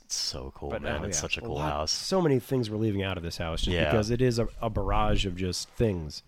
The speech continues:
Speaker 2: and you move on to the next thing, and just, it's a good vibe.
Speaker 1: It's great house.
Speaker 2: Yeah.
Speaker 1: Great house. Um, so, shall we,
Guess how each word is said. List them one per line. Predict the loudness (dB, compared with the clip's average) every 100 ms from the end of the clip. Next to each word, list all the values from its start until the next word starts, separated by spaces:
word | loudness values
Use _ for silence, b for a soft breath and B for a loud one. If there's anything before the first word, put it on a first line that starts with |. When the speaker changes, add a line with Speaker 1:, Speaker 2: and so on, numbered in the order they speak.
| b b 0
Speaker 2:
and | 2 2
you | 2
move | 4 4 4
on | 2
to | 0
the |
next | 0 -2 -2
thing, | -2 -2 -4
and | -6 -4
just, | -6 -6 -12 b b b b b b b _ _ -20 -20 -20 -20 -20 -4
it's | 0 2
a |
good | 2 2
vibe. | -2 -4 -8 -20 -20 -6
Speaker 1:
It's | -4 -4 -6 -10 -20 -20 -14
great | -4 -2 0
house. | -4 0 0 -2 -12 -10
Speaker 2:
Yeah. | -2
Speaker 1:
Great | 0 2
house. | 0 -2 -4 -6 -6 -6 B B B B B B B 0
Um, | 6 6 6 2 -2 -12 _ _ -4
so, | 4 4 6 2 0 -8 -8 4
shall | 4 6 2
we, | 0 -2